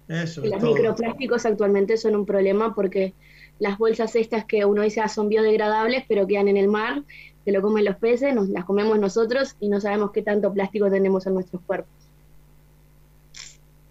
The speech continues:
Speaker 1: Hiciste acordar a, <clears throat> a, a, a un brasileño, Gilberto Gil, ¿eh? que se preguntaba, "¿Por qué no dejamos nuestro mundo en paz?", ¿no? <laughs> Eh,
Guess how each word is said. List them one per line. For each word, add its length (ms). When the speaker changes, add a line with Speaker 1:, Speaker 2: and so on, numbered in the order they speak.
Speaker 1:
Hiciste 340
acordar 500
a, 280
<clears throat> 680
a, 100
a, 580
a 20
un 180
brasileño, 680
Gilberto 580
Gil, 380
¿eh? 300
que 80
se 160
preguntaba, 680
"¿Por 180
qué 120
no 120
dejamos 440
nuestro 320
mundo 240
en 80
paz?", 440
¿no? 320
<laughs> 60
Eh, 340